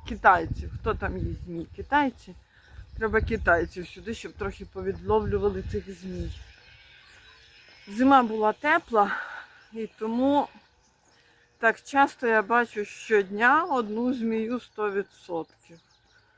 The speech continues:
До будинків вони сильно не підповзають,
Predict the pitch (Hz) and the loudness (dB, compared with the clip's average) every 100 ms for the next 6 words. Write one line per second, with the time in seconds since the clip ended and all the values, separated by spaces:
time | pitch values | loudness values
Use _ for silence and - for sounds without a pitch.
0 | _ _ _ _ _ 175 165 165 170 _ | _ _ _ _ _ _ -20 -20 -20 _
1 | _ _ _ _ _ _ _ - _ _ | _ _ _ _ _ _ _ -20 _ _
2 | _ _ _ _ _ _ _ _ _ - | _ _ _ _ _ _ _ _ _ -20
3 | - _ _ _ _ _ _ _ _ _ | -20 _ _ _ _ _ _ _ _ _
4 | _ _ _ _ _ _ _ _ _ _ | _ _ _ _ _ _ _ _ _ _
5 | 220 240 240 233 240 - 208 196 202 220 | -2 0 2 2 2 0 -6 -4 -4 -4
6 | - 196 190 190 240 381 370 - 302 277 | -6 -6 -6 -4 -4 -6 -8 -10 -6 -6
7 | 254 277 269 262 | 0 2 2 0